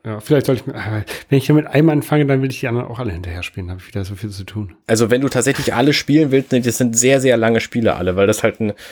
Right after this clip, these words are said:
Speaker 2: typisches Ubisoft-Spiel ist, wo du einfach extrem viel Kram machen kannst, der zum Teil sehr repetitiv sein soll. Ja, also
Speaker 1: Wie hieß
Speaker 2: Starlink
Speaker 1: dieses
Speaker 2: ist
Speaker 1: Hackerspiel?
Speaker 2: beispielsweise Hackerspiel?
Speaker 1: Ich hab mal so ein Hackerspiel gespielt, das war auch von Ubisoft.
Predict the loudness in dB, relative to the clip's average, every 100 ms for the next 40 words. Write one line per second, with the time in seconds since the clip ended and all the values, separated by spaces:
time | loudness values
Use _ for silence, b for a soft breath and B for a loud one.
0 | B -4 0 2 0 -2 -2 0 0 0
1 | -2 0 2 4 2 2 2 2 0 -2
2 | -4 -16 -8 -6 -4 -4 0 4 4 4
3 | -2 -6 -2 0 0 -2 0 2 2 2
4 | 0 -2 0 0 0 0 2 4 2 0
5 | 0 0 0 2 2 4 4 4 2 -2
6 | -6 -6 -2 -2 0 -2 -2 -2 -4 -4
7 | -6 -10 -18 -14 -8 -6 2 2 4 2
8 | 2 2 2 0 0 2 2 2 2 4
9 | 2 0 -4 _ _ _ _ _ _ _
10 | -6 -2 -4 -2 -4 -6 _ _ _ _
11 | _ _ -18 -12 -4 2 4 4 2 0
12 | 2 2 2 0 -2 0 -4 -2 -2 0
13 | -2 -2 -4 -10 -14